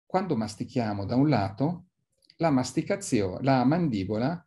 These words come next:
si sposta da quel lato. Ci sono i tracciati kinesiografici, infatti c'è la letteratura che è piena di questi, di questi, di queste osservazioni.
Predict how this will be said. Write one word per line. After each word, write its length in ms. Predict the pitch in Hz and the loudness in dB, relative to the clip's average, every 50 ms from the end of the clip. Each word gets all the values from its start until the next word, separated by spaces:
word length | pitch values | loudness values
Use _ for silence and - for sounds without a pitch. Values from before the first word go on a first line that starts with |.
| _ _ | _ _
si 320 | - - - - 190 185 | -12 -10 -8 -6 -6 -6
sposta 560 | - - - - 120 98 104 - - - 151 | -6 -6 -6 -2 -2 -2 -2 -2 -4 -2 -2
da 160 | 135 113 98 87 | -2 -2 -4 -6
quel 180 | 92 95 92 | -6 -2 2
lato. 320 | 123 147 143 113 - - - | 2 4 4 2 0 -2 -10
Ci 120 | - - | -12 -10
sono 180 | - 95 92 87 | -8 -8 -8 -8
i 60 | - | -8
tracciati 500 | - 95 92 - - 98 95 - - - | -10 -12 -12 -10 -10 -10 -10 -10 -12 -12
kinesiografici, 800 | - 98 92 87 85 92 85 85 98 107 107 - - - - | -10 -8 -8 -8 -8 -10 -10 -8 -8 -8 -8 -10 -16 -20 -20
infatti 320 | _ - - 95 - - 92 | _ -14 -14 -14 -12 -12 -14
c'è 120 | - - | -12 -10
la 60 | 95 | -8
letteratura 520 | 92 87 - - 101 90 98 98 120 117 110 | -8 -8 -8 -8 -8 -8 -6 -4 -4 -4 -4
che 100 | - - | -6 -10
è 40 | - | -12
piena 380 | - 104 98 87 90 90 87 85 | -8 -6 -6 -6 -6 -6 -8 -8
di 120 | 85 101 | -10 -12
questi, 440 | - - - - - - - 85 - _ _ _ _ | -12 -14 -14 -14 -10 -10 -10 -10 -10 _ _ _ _
di 80 | - 113 | -14 -10
questi, 480 | - 104 98 - - - 85 85 - - | -8 -8 -8 -6 -6 -6 -6 -6 -8 -12
di 180 | - 104 110 - | -14 -14 -12 -10
queste 180 | - 104 - | -12 -10 -10
osservazioni. 840 | 101 - - - 107 104 92 85 - - - - 92 80 87 90 - | -10 -10 -8 -8 -8 -8 -10 -12 -12 -12 -12 -12 -12 -12 -14 -16 -18